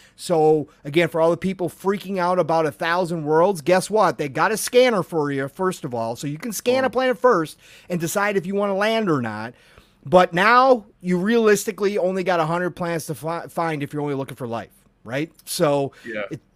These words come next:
Speaker 1: it's gonna be a needle in a haystack, but guess what? That's part of the game. So they want to keep it more realistic, more grounded. I'm cool with that. I don't have a problem with that whatsoever.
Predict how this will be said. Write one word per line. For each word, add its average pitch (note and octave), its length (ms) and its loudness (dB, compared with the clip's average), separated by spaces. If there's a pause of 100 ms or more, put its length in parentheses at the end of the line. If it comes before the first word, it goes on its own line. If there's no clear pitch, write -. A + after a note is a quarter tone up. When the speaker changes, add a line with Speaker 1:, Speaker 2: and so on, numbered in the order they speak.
Speaker 1:
it's F3+ 160 -6
gonna F3+ 100 6
be G3+ 120 -2
a - 20 -2
needle G#3+ 320 2
in - 20 2
a A3 60 2
haystack, G#3+ 600 2
but D3+ 160 0
guess E3 220 -2
what? D3+ 240 -2 (640)
That's E3 280 -6
part E3+ 200 0
of D3 60 -6
the C3 60 -10
game. A#2 260 -8 (340)
So D3+ 440 2
they D#3 100 4
want E3+ 240 2
to D#3 60 -12
keep F#3+ 200 -6
it F3 80 -8
more E3 200 4
realistic, E3 560 2
more D3 180 2
grounded. C#3+ 480 2 (100)
I'm F3 260 0
cool F#3+ 320 -4
with G3 160 0
that. F#3+ 300 -2
I D3+ 120 -6
don't D3+ 180 -4
have D3+ 180 -2
a B2+ 40 -10
problem D3 340 -6
with D3 140 -10
that C#3 160 -6
whatsoever. C3+ 680 -6